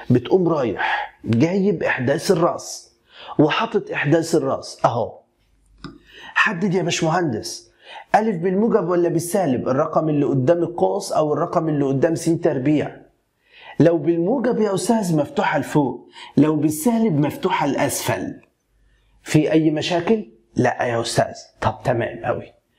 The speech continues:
ركز بقى. علشان أجيب المجال يا أبو حميد بجيبه إزاي؟ مجالها ح، المجال بتاعها ح ما لم ينص على غير ذلك. يعني إيه يا أستاذ؟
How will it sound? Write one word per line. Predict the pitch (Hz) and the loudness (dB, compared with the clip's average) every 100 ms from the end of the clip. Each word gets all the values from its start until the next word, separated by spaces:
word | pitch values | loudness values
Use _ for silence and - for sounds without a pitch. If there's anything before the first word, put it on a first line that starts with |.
| - | 0
ركز | 147 196 127 | 0 0 -4
بقى. | 104 - - - _ _ _ _ - - | -2 -6 -8 -20 _ _ _ _ -8 0
علشان | 139 165 165 254 254 | 2 2 -2 0 2
أجيب | 202 151 208 190 | 2 0 0 2
المجال | 170 127 117 135 160 | 2 2 0 0 2
يا | 135 | 0
أبو | 113 | -2
حميد | - - 113 110 | -6 -4 -4 0
بجيبه | 135 143 175 | -2 0 0
إزاي؟ | 151 135 135 123 - - _ _ _ - - - | 0 2 0 0 -6 -16 _ _ _ -20 -6 2
مجالها | 160 165 233 226 214 - - | 2 4 0 -2 -6 -6 -4
ح، | - - - - _ _ _ _ - - _ - | -2 -2 -6 -14 _ _ _ _ -20 -20 _ 2
المجال | 147 143 131 185 | 2 2 2 0
بتاعها | 165 147 160 - 151 | 0 0 0 0 -4
ح | - 220 226 - - _ | -2 -4 -4 -16 -20 _
ما | 131 165 190 170 | 2 4 2 2
لم | 165 196 170 | 2 2 0
ينص | 131 120 165 170 135 | 0 0 0 0 -4
على | 110 117 113 | -4 -4 -4
غير | 113 143 139 131 | -2 0 2 2
ذلك. | 127 117 - - - - | 2 0 -2 -6 -6 -2
يعني | 131 120 123 | 0 -2 -4
إيه | 139 | -2
يا | 127 | -2
أستاذ؟ | 117 - 131 127 | -2 0 2 0